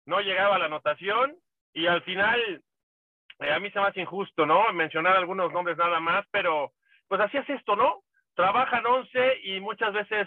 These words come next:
uno o dos son los que más resaltan y tendría que darle para mí, eh, el jugador del partido y, y de mucho, de, quizás hasta el torneo para el Atlas, lo de Furch, qué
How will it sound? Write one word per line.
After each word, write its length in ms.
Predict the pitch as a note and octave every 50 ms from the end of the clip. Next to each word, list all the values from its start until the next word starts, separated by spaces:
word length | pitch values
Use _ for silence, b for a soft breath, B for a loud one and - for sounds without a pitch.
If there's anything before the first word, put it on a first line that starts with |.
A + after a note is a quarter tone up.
| - -
uno 280 | - G3+ G#3 G#3 G3+ F#3
o 80 | E3+ E3+
dos 280 | D#3 F#3 G3 G#3 G3+ -
son 120 | - F#3+ G3
los 120 | F#3+ F3+ -
que 120 | - E3
más 220 | D#3+ F3 F#3 F#3
resaltan 680 | F3+ F3+ D#3+ - - F3+ F#3 F#3 E3 - F3+ F#3 G3+ A3 _ _ _ _ _ _ _ _ _
y 120 | - D3+ D3
tendría 400 | E3 E3 E3 E3 E3+ F#3+ G3 G3+
que 120 | - F3+
darle 360 | E3+ E3+ F3+ F#3 F#3 F#3 F3+
para 240 | - D3+ C#3+ C#3+ D3
mí, 100 | D#3+ F3
eh, 460 | F3+ F#3 F3+ D#3+ D#3 D3+ D3 C#3 D3+
el 80 | C#3+ C3+
jugador 400 | - D3+ C#3+ C#3+ D3 D#3+ F#3 F#3+
del 120 | F3+ -
partido 500 | - C#3 C3+ B2 - D#3 F3 G3 F#3+ E3
y, 280 | D3 C3 B2 A#2+ B2 C3
y 20 | B2+
de 160 | C3 B2+ B2+
mucho, 680 | B2+ D3 F3 G3+ G3+ - - E3 D3 C#3 B2+ B2 B2
de, 160 | A#2+ C3+ C3 B2 - _ -
quizás 240 | - B2+ E3 F3+ G3
hasta 240 | G3 - - C#3+
el 80 | C3+ C3
torneo 260 | - C#3 C3+ E3+ F#3+ -
para 100 | F#3 D3
el 60 | D3 D#3+
Atlas, 280 | F3 - A3+ G#3 F3+ - _ _ _ _ _ _ _ _ _ -
lo 180 | C3 D3 D3+ D3+
de 100 | D#3 D3+
Furch, 300 | - F3+ G3 G3+ E3+ - - - -
qué 120 | - G3+